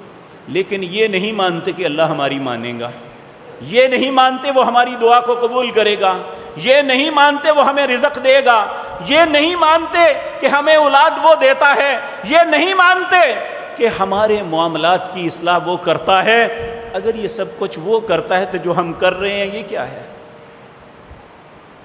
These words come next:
तो मेरे अजीज भाइयों, अल्लाह ने अपने हबीब करीम की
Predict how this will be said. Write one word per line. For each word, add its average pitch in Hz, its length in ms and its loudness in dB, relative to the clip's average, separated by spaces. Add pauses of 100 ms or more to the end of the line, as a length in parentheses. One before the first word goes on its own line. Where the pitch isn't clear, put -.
(3000)
तो 165 80 -2
मेरे 170 240 -2
अजीज 151 380 -2
भाइयों, 170 380 0 (680)
अल्लाह 170 380 -4
ने 151 160 -6
अपने 147 280 -6
हबीब 143 580 -8
करीम 147 400 -6
की 127 440 -12